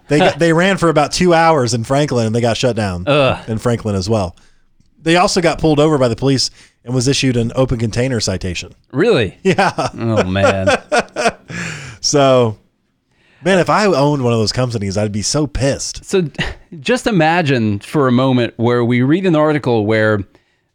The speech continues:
Speaker 2: there's several European countries that are not even requiring face masks, some of them not even recommending face masks, and several health officials saying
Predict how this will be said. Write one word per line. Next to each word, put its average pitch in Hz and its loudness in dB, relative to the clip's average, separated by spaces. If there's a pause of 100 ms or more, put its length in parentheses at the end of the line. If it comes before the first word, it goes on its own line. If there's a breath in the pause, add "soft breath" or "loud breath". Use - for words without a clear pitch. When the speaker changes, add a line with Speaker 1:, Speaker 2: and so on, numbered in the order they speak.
Speaker 2:
there's 123 -2 (120)
several 196 0
European 143 2
countries 117 0
that 117 0
are 123 2
not 143 2
even 135 0
requiring 123 0
face 117 -2
masks, 101 -2
some 185 0
of 180 0
them 135 2
not 123 2
even 117 0
recommending 107 0
face 95 -6
masks, 87 -8 (380 soft breath)
and 135 0
several 160 0
health 143 0
officials 131 -2
saying 127 0